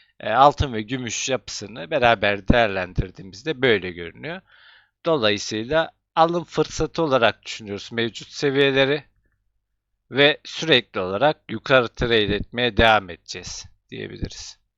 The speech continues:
Evet, platinde paylaşım yapmıştık. Trend dönüş formasyonu var.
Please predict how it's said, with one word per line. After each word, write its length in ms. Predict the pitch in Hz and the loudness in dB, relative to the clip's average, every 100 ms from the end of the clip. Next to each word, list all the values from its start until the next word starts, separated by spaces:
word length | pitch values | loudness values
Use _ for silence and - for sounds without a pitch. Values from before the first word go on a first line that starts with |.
| _ _ _ _ _ _ _ | _ _ _ _ _ _ _
Evet, 160 | 107 - _ | -20 -20 _
platinde 920 | - 127 123 - 127 113 113 123 127 - _ _ _ _ _ _ | -6 2 2 2 -6 -8 -2 0 0 -4 _ _ _ _ _ _
paylaşım 640 | 120 113 110 117 - 117 | 0 0 0 -2 -4 -2
yapmıştık. 760 | 113 113 - 113 - - 113 _ | 2 2 0 -10 -10 -10 -14 _
Trend 320 | - 113 107 - | -2 0 -4 -6
dönüş 300 | 113 107 - | -10 -8 -8
formasyonu 760 | - 110 110 110 110 - 113 110 | -4 -4 -2 -2 -2 -6 -8 -2
var. 220 | 113 113 | 0 0